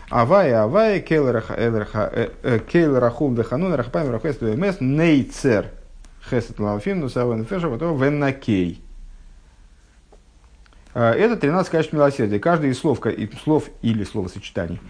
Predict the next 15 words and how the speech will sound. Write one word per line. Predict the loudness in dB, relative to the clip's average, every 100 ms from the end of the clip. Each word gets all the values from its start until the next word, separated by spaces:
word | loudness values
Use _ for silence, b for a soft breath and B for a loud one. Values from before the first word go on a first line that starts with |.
| B B
э, | 2 4 4
которые | 2 2 4 4 2
здесь | 2 0 0
перечисляются, | 0 -2 -2 0 0 0 -2
представляет | -4 -2 0 0 -2
собой | 0 0 0
одно | -2 -2 0 -2
из | -2 -8
тринадцати | -4 -2 0 -2 -8
качеств | -6 -4 -4 -4
милосердия. | -4 -2 -2 -4 -6 -8 -14 _ _ -20 B B B B B
Э, | 0 2 2
качество | 2 0 0 -2
милосердия — | -2 0 0 0 -2 0 0 -2 -2
это | -4 -2 2 4 4 2